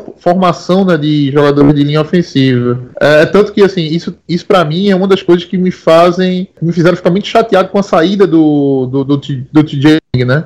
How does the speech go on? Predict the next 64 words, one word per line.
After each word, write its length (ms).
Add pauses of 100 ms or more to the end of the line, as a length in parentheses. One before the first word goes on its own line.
(120)
É 80
uma 160
coisa 160
que 60
eu 20
até 100
comentei 360
com 60
o 40
pessoal 300
no 80
grupo 240
essa 160
semana, 480
né? 180 (140)
O 80
Packers 320
perdeu 360
em 60
dois 300
anos 360
dois 280
guardas 480
pro 200
bowlers, 680
né? 340
Perdeu 560
o 80
Josh 380
Seaton 520
e 120
perdeu 640
o 80
T 100
J 220
Lang, 340
né? 160 (240)
É 80
impossível 640
a 60
gente 180
imaginar 540
que 160
a 40
O 160
L 460
vai 340
trabalhar 560
da 120
mesma 340
forma, 640
né? 140
A 180
O 140
L 120
do 100
Packers 380
vai 160
trabalhar 400
da 100
mesma 260
forma 300
esse 180
ano. 380